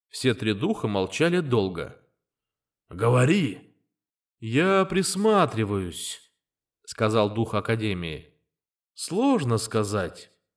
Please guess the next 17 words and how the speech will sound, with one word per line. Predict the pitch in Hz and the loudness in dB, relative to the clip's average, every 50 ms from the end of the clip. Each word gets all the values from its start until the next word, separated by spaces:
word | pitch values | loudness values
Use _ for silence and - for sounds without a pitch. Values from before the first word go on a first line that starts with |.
| _ _ _ _ _ - | _ _ _ _ _ -8
Он | - 156 180 175 180 170 - - - - | -4 -2 -2 -2 -2 -6 -8 -12 -14 -10
не | - 170 | -8 -8
показывается | 170 - 185 - - 254 247 170 135 131 110 107 101 92 - - 113 98 | -4 -6 -6 -2 0 2 2 2 2 2 2 0 -2 -4 -4 -6 -6 -6
мне». | 98 92 87 82 76 - - _ _ _ _ _ _ _ _ _ _ _ _ - | -6 -6 -8 -8 -10 -12 -16 _ _ _ _ _ _ _ _ _ _ _ _ -4
«Он | - 113 127 175 214 220 | 0 2 2 2 2 2
раньше | 226 214 214 220 220 214 - - 226 240 | 4 4 4 4 2 0 -4 -2 0 -2
был | 214 180 220 269 269 254 180 120 | 0 2 4 4 4 4 4 2
в | 107 110 | 2 2
этом | 117 113 - 135 139 156 170 143 | 2 2 2 0 0 0 -2 -4
теле», — | - - 170 139 104 90 80 71 - - _ _ _ _ _ _ _ _ _ _ _ _ _ _ _ _ _ - | 0 2 2 2 2 0 -4 -10 -12 -16 _ _ _ _ _ _ _ _ _ _ _ _ _ _ _ _ _ -8
неуверенно | 101 110 120 123 123 120 143 175 185 156 120 110 | -4 0 2 2 4 4 4 4 2 2 0 0
произнёс | 110 107 107 113 107 98 120 143 135 - - | 0 0 0 0 0 0 0 -2 -2 -4 -10
старый | - - - 113 107 117 113 | -8 -2 -2 0 0 0 -2
Герберт. | 101 104 95 82 73 73 73 - - - _ _ _ _ _ _ _ _ _ _ _ _ _ - | -2 -2 -2 -4 -4 -8 -10 -12 -12 -20 _ _ _ _ _ _ _ _ _ _ _ _ _ -14
«Будто | - 98 95 107 151 220 220 214 - - 214 214 214 214 214 208 | -12 -8 -2 0 0 0 0 -2 -4 0 4 6 8 8 8 8
его | 180 143 147 175 175 165 180 196 185 | 6 2 -2 -4 -2 0 2 0 0
хозяин. | - - 185 175 180 165 147 147 165 214 220 208 180 139 110 95 85 76 71 69 | 0 0 0 0 0 -2 -4 -4 0 2 2 4 4 2 0 0 -4 -8 -12 -16